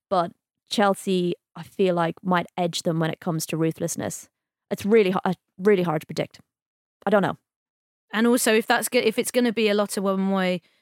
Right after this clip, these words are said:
Speaker 2: Leah Volti centre back partnership,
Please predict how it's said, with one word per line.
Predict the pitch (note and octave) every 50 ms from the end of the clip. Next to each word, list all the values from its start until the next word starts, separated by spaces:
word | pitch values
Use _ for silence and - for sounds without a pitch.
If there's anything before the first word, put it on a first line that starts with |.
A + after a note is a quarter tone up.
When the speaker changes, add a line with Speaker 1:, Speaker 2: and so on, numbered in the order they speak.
| _ _ -
Speaker 2:
Leah | G3 F#3+ F#3 F3
Volti | E3 F#3 F#3 F#3 - - F#3 F3 F3 E3+ - _ _ _
centre | - - - - - - - - F#3+ F#3 F3+ - -
back | - F3+ - _
partnership, | - - G3 F#3+ F#3 F3+ E3 - - D#3+ C3+ G2 _